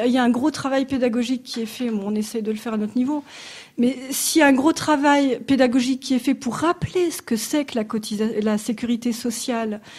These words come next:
moi je pense que les gens sont prêts à entendre ça. Quand on leur explique, qu'on prend le temps d'expliquer, euh, ils, ils prennent conscience finalement de ce trésor, quoi.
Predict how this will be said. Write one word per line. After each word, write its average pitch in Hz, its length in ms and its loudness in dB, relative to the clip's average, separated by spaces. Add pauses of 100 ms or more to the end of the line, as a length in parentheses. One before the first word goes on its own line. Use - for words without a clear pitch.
(300)
moi 226 140 4
je 233 120 0
pense 277 300 2
que 285 100 -2
les 247 140 4
gens 285 160 2
sont 254 220 0
prêts 330 220 0
à 269 60 4
entendre 247 540 2
ça. 226 340 -2 (280)
Quand 214 200 -2
on 247 60 0
leur 233 160 2
explique, 233 380 -4
qu'on 196 160 -4
prend - 180 0
le 262 80 2
temps 254 140 0
d'expliquer, 226 680 -2 (500)
euh, 202 320 0
ils, 196 440 -12
ils 240 80 -2
prennent 247 260 6
conscience 302 460 0
finalement 254 420 4
de 233 120 2
ce - 100 -8
trésor, 339 480 2
quoi. 214 340 2